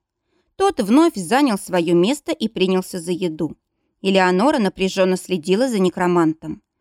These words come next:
Наконец он поднял голову и вопросительно взглянул на девушку. «Как вы себя чувствуете?» поинтересовалась она. «Спасибо, весьма сносно». Лорд Уилморт почти не лукавил.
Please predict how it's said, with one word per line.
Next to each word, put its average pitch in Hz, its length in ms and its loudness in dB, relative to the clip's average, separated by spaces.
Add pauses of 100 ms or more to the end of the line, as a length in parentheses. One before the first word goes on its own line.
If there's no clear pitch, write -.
(260)
Наконец 359 500 0
он 202 160 2
поднял 214 440 0
голову 208 520 -2 (240)
и 214 120 -2
вопросительно 285 800 2
взглянул 185 460 0
на 180 140 0
девушку. - 640 -8 (920)
«Как 320 200 0
вы 311 120 0
себя 311 260 0
чувствуете?» - 720 -4 (300)
поинтересовалась 180 920 -2
она. 170 400 0 (720)
«Спасибо, 214 720 -2 (300)
весьма 214 420 0
сносно». - 580 -2 (440)
Лорд 226 400 2
Уилморт 226 520 2
почти - 360 -6
не 180 100 4
лукавил. 170 580 -4